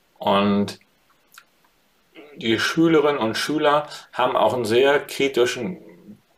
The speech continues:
Blick auf die Dinge gehabt und hatten sehr konkrete Ideen. Also, und, ähm, das ist auch nicht spinnernd gewesen, sondern ganz konkret, wirklich zukunftsweisend.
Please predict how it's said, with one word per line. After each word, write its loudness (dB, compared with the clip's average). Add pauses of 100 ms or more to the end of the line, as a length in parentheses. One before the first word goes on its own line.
(200)
Blick 2
auf 0
die -2
Dinge 0
gehabt -2
und -2
hatten -4 (380)
sehr 0
konkrete -2
Ideen. -8 (280)
Also, 2 (500)
und, -2 (260)
ähm, -6
das -4
ist -2
auch 0
nicht -2
spinnernd 0
gewesen, 4
sondern -2
ganz -2
konkret, 0 (420)
wirklich 0
zukunftsweisend. -4